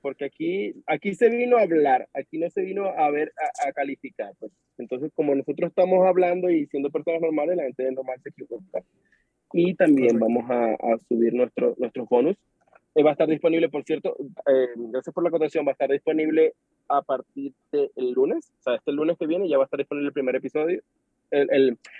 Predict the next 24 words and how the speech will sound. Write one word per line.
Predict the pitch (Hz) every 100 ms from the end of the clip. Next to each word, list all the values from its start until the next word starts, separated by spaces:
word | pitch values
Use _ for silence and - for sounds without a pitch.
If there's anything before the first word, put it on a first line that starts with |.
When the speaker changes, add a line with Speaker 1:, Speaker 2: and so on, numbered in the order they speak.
| -
Speaker 1:
el | 147
episodio | 143 147 156
de | 165
bonus, | 156 208 330 _ _ _ _ _
son | - 285
dos, | 135 294 - _ _ _ _ _ _ -
y | 170
ya | 156
luego | 151 156 156
comenzamos | 151 143 147
con | 147
la | 135
segunda | 131 120
temporada. | 113 - - - _ _ _ _ _ _ _ _ _ _ _ _ - -
Son | 127
dos | 131
de | 156
bonus, | 156 196 247 - -
es | 135 -
una | 147 143
semana | 170 185 190
y, | - 107 117 -
y | -
después, | - - 104